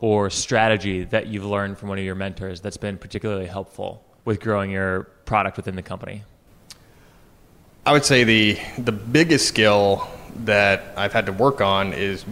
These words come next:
Speaker 2: getting that buy-in from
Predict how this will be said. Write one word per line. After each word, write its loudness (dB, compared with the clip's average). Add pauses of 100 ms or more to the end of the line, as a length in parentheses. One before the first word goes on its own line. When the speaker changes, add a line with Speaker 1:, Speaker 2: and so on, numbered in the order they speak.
(140)
Speaker 2:
getting 2
that 2 (920)
buy-in 0
from 0